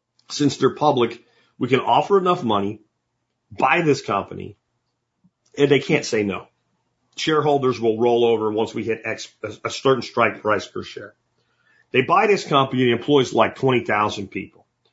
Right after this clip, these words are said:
They go in and say, Look, you've been losing money for five years. That's why we were able to buy you.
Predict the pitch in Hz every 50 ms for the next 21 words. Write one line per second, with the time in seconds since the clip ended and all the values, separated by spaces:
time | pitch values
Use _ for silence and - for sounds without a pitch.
0 | _ _ _ _ _ _ _ _ _ - - 147 135 175 180 196 202 196 175 147
1 | - - - 143 123 120 110 104 - - 131 131 156 170 165 180 190 160 156 147
2 | 123 117 113 107 101 95 90 90 - _ _ _ _ _ _ _ _ _ _ _
3 | _ - - 131 - - 127 117 107 98 98 110 101 92 - - 143 135 - -
4 | 127 120 117 113 110 104 104 101 98 95 98 92 92 - - 92 98 98 98 98
5 | 98